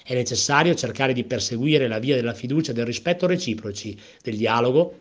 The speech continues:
e del confronto, anziché della chiacchiera." In questi anni Don Fabiano ha proposto e condotto un percorso di condivisione fra le comunità parrocchiali del Poi,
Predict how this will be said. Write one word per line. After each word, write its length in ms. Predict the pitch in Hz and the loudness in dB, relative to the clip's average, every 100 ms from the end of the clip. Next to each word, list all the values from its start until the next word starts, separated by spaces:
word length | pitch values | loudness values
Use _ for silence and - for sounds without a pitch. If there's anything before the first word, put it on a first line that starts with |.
| - | -4
e 100 | 143 | 0
del 160 | 156 | 2
confronto, 640 | 151 170 160 113 101 104 135 | 2 0 0 -2 -2 -6 -4
anziché 500 | 131 151 185 131 - | -2 -2 -4 -6 -4
della 200 | 143 151 | -2 -2
chiacchiera." 500 | 117 - - 92 - _ _ _ - _ _ - - | -4 -10 -14 -16 -18 _ _ _ -20 _ _ -14 -6
In 100 | 123 | -2
questi 240 | 127 151 | 2 6
anni 260 | 170 185 170 | 8 8 8
Don 140 | 143 | 6
Fabiano 480 | 151 143 165 170 156 | 4 6 6 8 4
ha 60 | |
proposto 480 | 143 135 175 170 - | 4 4 6 6 4
e 20 | |
condotto 400 | 131 131 156 156 | 0 4 6 6
un 80 | 127 | 2
percorso 460 | 123 117 160 156 127 | 0 2 6 6 2
di 80 | 110 | -2
condivisione 720 | 117 110 113 117 143 135 113 | -2 -2 -2 2 4 4 0
fra 120 | 117 | -2
le 80 | 107 | -4
comunità 460 | 113 110 110 131 | -4 -6 -2 -2
parrocchiali 480 | 123 113 110 139 127 | -2 -4 -4 0 2
del 140 | 117 113 | 0 2
Poi, 380 | 147 139 120 | 4 4 2